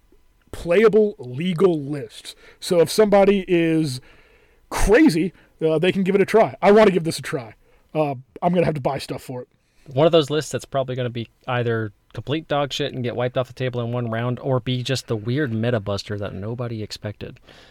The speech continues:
Speaker 1: Everybody laughed at me when I took an entirely tank list in an eight-week league. Everyone's like, "Oh, you're gonna lose every game." I got third place in that league <laughs> out of,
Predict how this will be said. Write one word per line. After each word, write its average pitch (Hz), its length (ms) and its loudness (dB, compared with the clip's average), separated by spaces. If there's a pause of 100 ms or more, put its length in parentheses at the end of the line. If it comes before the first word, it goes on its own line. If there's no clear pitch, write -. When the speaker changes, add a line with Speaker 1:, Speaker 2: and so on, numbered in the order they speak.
(160)
Speaker 1:
Everybody 220 1000 2
laughed 220 500 6
at 175 100 -2
me 165 120 -2
when 160 140 0
I 160 80 0
took - 260 0
an 175 60 -2
entirely 196 800 4
tank 208 500 0
list 160 460 0 (320)
in 185 140 2
an 165 100 -4 (140)
eight-week 190 540 0
league. 170 480 -4 (220)
Everyone's 196 340 4
like, 165 120 -4 (100)
"Oh, 240 200 4
you're 240 160 0
gonna 226 160 0
lose 190 300 -4
every 233 220 4
game." 185 280 2
I 190 80 2
got 160 160 -2 (100)
third 185 280 4
place 160 300 2
in 165 100 -6
that 139 140 -10
league 143 360 -4 (240)
<laughs> - 240 -16
out 190 140 6
of, 160 180 2